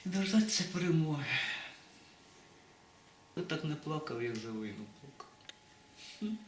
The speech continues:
Хоча смерті не боюсь. Вже тоді, як попривикали, так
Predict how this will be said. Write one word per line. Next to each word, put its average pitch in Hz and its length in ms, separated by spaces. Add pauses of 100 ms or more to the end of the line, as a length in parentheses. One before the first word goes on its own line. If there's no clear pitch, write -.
(2250)
Хоча 160 360 (2000)
смерті 151 400
не 104 140
боюсь. 101 440 (4000)
Вже 139 240
тоді, 123 380
як 127 280
попривикали, 123 720
так 117 160